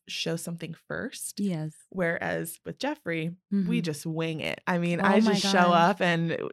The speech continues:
Speaker 1: sometimes we have no idea what we're gonna do. And then we just
Speaker 2: Really?
Speaker 1: turn out, like, three, four looks and,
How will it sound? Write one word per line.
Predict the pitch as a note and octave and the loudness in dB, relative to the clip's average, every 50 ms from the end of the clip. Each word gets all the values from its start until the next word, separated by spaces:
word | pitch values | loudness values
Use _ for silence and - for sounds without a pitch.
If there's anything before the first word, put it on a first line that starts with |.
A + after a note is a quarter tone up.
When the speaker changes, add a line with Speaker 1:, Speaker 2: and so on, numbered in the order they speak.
| - F#3+ | -4 -6
Speaker 1:
sometimes | F3+ - F#3+ F3+ F3+ F#3 F#3+ F#3+ F#3 F#3+ F3+ | -4 0 0 2 2 2 0 0 0 0 2
we | F#3 | 0
have | F3 E3+ | 0 0
no | E3 E3 E3 | 0 0 0
idea | E3+ E3+ E3+ E3+ E3+ | 0 0 0 0 -2
what | E3+ C3 | -2 -2
we're | E3+ | -2
gonna | E3+ F3 E3+ E3 | -2 -2 -2 -2
do. | E3 E3 D#3+ E3+ F#3 | -2 -2 2 4 6
And | F#3 F#3 F#3 | 6 6 4
then | F3+ F3+ | 4 2
we | F3 E3+ | 2 2
just | E3 E3+ E3 E3 F3 | 2 2 0 0 -2
Speaker 2:
Really? | F3 | -4
Speaker 1:
turn | F3 F3 E3 D#3+ | -4 -4 -2 -2
out, | E3 D#3+ - - | -2 -2 -2 -4
like, | D#3+ D#3+ _ - | -6 -6 _ -6
three, | E3+ E3 E3+ | -4 -4 -4
four | F3 - E3 E3 E3 | -4 -4 -4 -4 -2
looks | D#3+ D#3 D3+ D#3 E3 F3+ F3+ - - - | -2 -2 -2 -2 -2 -2 -4 -6 -8 -8
and, | - - E3+ E3+ | -6 -6 -6 -8